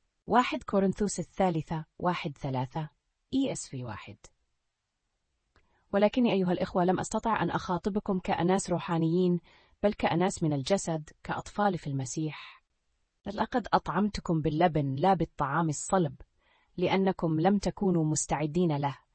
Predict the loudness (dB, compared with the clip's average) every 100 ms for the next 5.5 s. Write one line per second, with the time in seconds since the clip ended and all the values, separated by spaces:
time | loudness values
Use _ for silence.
0 | _ _ _ -6 -2 2 2 2 2 2
1 | -2 -2 -2 -2 -2 0 0 -2 -6 -4
2 | -4 -4 0 0 2 0 0 -8 _ -2
3 | 4 4 2 -4 -2 -2 0 -2 0 4
4 | 4 4 2 2 -2 -4 -4 -6 -4 -2
5 | -2 -2 -4 -6 -10